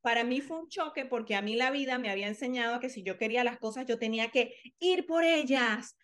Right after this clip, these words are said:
hacer lo posible, crearlo, no sé qué. Pero cuando me dicen, "No, tienes que esperar a que llegue la oportunidad", Dios mío, ¿cómo es eso? O sea, ¿cómo es eso? Mi primer reto fue trabajar la paciencia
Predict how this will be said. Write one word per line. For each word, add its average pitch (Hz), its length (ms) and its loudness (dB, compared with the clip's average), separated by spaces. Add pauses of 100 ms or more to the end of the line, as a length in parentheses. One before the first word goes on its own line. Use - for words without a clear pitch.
(160)
hacer 370 580 2
lo 349 140 4
posible, 294 880 0 (100)
crearlo, 302 1000 0 (140)
no 277 140 -2
sé 302 180 -10
qué. 359 480 2 (420)
Pero 240 180 4
cuando 233 240 0
me 233 100 -2
dicen, 302 340 -2
"No, 294 260 -4
tienes 254 260 -4
que 359 120 -8
esperar 269 760 0 (680)
a 247 120 0
que 247 160 2
llegue 277 280 2
la 311 100 0
oportunidad", 240 1000 0 (840)
Dios 269 380 0
mío, 277 500 -2
¿cómo 269 220 -4
es 339 80 -2 (180)
eso? 302 140 -2
O 254 40 0
sea, 247 200 -2
¿cómo 277 220 -2
es 381 60 -2 (180)
eso? - 200 -2
Mi 269 180 0
primer 262 320 -2
reto 269 220 -2
fue 294 180 -4
trabajar 240 480 0
la 240 180 0
paciencia 190 760 -6